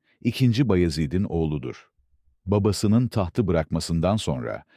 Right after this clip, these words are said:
birinci Selim, tahta çıkabilmek için kardeşi Ahmet'e karşı mücadele etmiştir.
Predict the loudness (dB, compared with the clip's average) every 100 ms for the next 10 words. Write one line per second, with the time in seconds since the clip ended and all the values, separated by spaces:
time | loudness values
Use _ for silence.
0 | _ 2 4 4 2 0 0 -4 -6 -14
1 | _ _ _ -4 -4 0 -2 0 0 2
2 | 2 0 -2 -2 -2 -2 -2 0 0 -2
3 | -4 -2 -2 0 0 0 0 -2 -2 -2
4 | 0 0 0 0 -2 -4 -10 -12 -14 -16